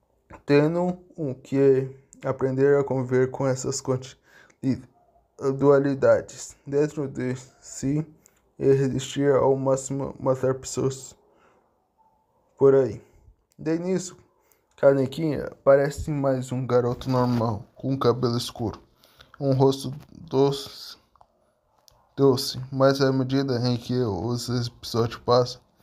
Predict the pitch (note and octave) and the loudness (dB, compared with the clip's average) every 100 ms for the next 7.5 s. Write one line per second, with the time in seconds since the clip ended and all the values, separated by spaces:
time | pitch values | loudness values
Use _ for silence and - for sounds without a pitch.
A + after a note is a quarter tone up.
0 | _ - - _ - C#3 C#3 C#3 C3+ C3+ | _ -20 -20 _ -2 2 4 4 4 2
1 | B2+ B2+ B2 B2+ - B2+ B2+ C3 B2+ B2 | 0 -2 -4 -6 -6 -4 -2 -2 -2 -6
2 | A2+ - B2 A#2+ A#2+ A2+ A#2+ A#2+ B2 A#2+ | -6 -4 -2 2 2 2 2 0 -2 -2
3 | - A#2+ B2 B2 A#2+ G#2+ - - - - | -4 -4 -2 -2 -6 -10 -12 -20 -20 -20
4 | _ - B2 A#2+ C3 C3+ C3 B2+ B2 B2+ | _ -8 -6 2 4 4 2 0 0 0
5 | C3+ B2+ C3 B2 B2 A#2+ A#2+ B2+ B2+ C3 | -2 -2 -2 -2 0 0 0 -2 -2 -4
6 | A#2+ B2+ B2+ B2+ - - B2 C3+ C#3 C#3 | 0 2 2 -2 -10 -10 -2 2 2 2
7 | B2+ C3 B2 B2+ C#3+ | 0 -2 -2 0 -4